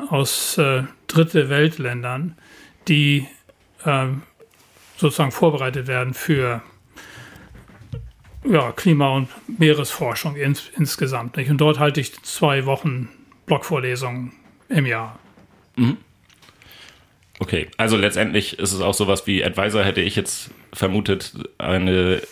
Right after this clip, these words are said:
Speaker 2: beratende Tätigkeit. Kann
Speaker 1: Ja,
Speaker 2: man das
Speaker 1: genau,
Speaker 2: so
Speaker 1: ist eine
Speaker 2: nennen? Ja.
Speaker 1: beratende Tätigkeit, nicht für verschiedene. Das Alfred Wegener Institut ist ja groß, hat über, weit über tausend, äh, Mitarbeiter und verschiedene Abteilungen, nicht? Und da bin ich in der Klimaforschung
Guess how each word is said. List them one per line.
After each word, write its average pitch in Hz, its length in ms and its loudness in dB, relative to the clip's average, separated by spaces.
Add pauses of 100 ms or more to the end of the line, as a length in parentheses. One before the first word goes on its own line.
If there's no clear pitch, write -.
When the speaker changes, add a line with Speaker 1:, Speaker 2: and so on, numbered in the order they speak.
(420)
Speaker 2:
beratende 92 480 0
Tätigkeit. 80 600 -4 (400)
Kann - 120 -2
Speaker 1:
Ja, 87 80 4
Speaker 2:
man 180 80 4
das 165 80 4
Speaker 1:
genau, 101 120 2
Speaker 2:
so 110 60 2
Speaker 1:
ist 131 60 0
eine 165 80 4
Speaker 2:
nennen? - 20 4
Ja. 165 120 4
Speaker 1:
beratende 160 320 4
Tätigkeit, 151 600 2
nicht 147 160 -2
für 160 300 4
verschiedene. 147 720 0 (580)
Das - 180 2
Alfred 151 280 2
Wegener 156 200 4
Institut 143 380 0
ist 180 240 -2
ja 135 200 2
groß, 139 440 2
hat - 320 -4
über, 156 400 2 (100)
weit 147 160 0
über 139 140 -2
tausend, 139 580 -2
äh, 139 160 -2 (160)
Mitarbeiter 143 680 0
und 135 380 -6
verschiedene 156 480 0
Abteilungen, 139 480 -2
nicht? 131 180 -4
Und 135 160 -4
da 135 140 0
bin 135 180 -4
ich 131 140 -6
in 165 80 -2
der 131 120 -4
Klimaforschung 143 720 -2